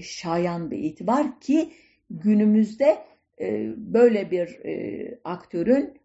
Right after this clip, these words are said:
bırakın, e, tekrar, e, sefaretlerde görevlendirilmesi, e, herhalde kamusal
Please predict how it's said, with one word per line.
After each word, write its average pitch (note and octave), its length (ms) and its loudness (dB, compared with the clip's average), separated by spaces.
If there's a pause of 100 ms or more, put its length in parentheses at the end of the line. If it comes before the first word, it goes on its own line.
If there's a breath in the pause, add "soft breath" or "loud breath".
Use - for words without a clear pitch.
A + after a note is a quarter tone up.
bırakın, G#3+ 680 0
e, D#3+ 260 -4
tekrar, E3 540 -6 (140)
e, - 380 -8
sefaretlerde E3 1040 0
görevlendirilmesi, E3+ 1500 -2 (160 loud breath)
e, - 140 -4
herhalde G3+ 600 2
kamusal F#3 500 -6